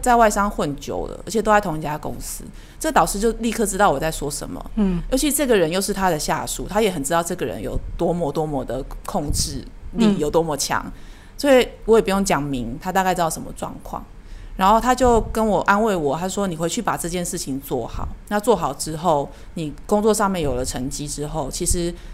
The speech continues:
Speaker 1: 呃，这些都不会再是你的烦恼。”对，他是这样子暗示。
Speaker 2: 嗯。
Speaker 1: 后来我回去我才知道说：“啊，原来我把这个 project 做好，我就会升迁。升迁之后我就会脱离他的魔掌。”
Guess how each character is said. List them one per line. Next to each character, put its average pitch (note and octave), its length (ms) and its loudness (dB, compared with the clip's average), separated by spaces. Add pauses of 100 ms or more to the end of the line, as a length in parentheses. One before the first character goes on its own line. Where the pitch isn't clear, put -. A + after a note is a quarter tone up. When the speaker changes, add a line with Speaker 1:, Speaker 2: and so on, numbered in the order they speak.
(260)
Speaker 1:
呃， C#3+ 360 -4
这 A#3 80 0
些 G#3+ 140 4
都 G3+ 80 2
不 G3+ 140 -4
会 D#3+ 100 2
再 E3 100 4
是 E3 160 0
你 C3 120 -4
的 G2+ 100 -6
烦 - 200 -8 (120)
恼。” - 160 -10 (520)
对， - 140 -12
他 E3 160 -2
是 G3 180 4
这 F3+ 100 4
样 G#3 120 6
子 - 80 2
暗 D#3+ 240 2
示。 - 220 -2
Speaker 2:
嗯。 - 80 -2 (360)
Speaker 1:
后 E4 120 6
来 B3 80 10
我 E3 260 6
回 F#3 100 -2
去 A#3+ 120 0
我 F#3+ 100 6
才 D3 160 0
知 C3+ 100 0
道 E3+ 160 4
说 E3+ 140 -2
：“啊， D#3 220 0 (160)
原 F#3 120 -4
来 G3 120 4
我 F#3+ 100 6
把 D#3+ 160 4
这 F#3 80 -2
个 F3 80 2
project D#3+ 380 0
做 C3+ 200 -2
好， - 220 -8
我 D3 60 -6
就 D#3+ 120 -6
会 E3+ 160 -2
升 D3 300 -4
迁。 - 260 0 (440)
升 A#3+ 200 4
迁 A#3+ 220 2
之 A3+ 140 6
后 A3+ 160 6
我 C3 80 2
就 D#3+ 240 0
会 F3 140 -2
脱 E3 260 2
离 C3+ 100 -2
他 D3 140 -6
的 C#3 100 -6
魔 G#2 260 -6
掌。” - 220 2